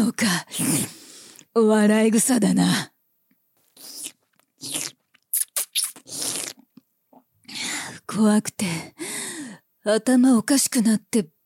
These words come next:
勃起してるのか、と思ったが、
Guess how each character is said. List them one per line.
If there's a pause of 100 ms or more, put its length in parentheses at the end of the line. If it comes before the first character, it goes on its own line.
勃 (100)
起
し
て
る
の
か、 (720)
と
思
っ
た
が、